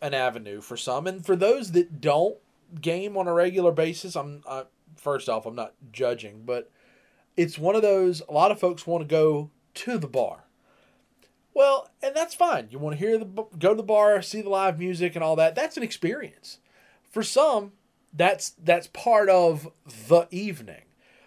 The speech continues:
Well, for me, if I could get everything without having to go anywhere,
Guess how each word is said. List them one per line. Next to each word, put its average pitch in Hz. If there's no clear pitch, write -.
Well, 196
for 190
me, 254
if 165
I 269
could 285
get 196
everything 208
without 175
having 196
to 135
go 165
anywhere, 226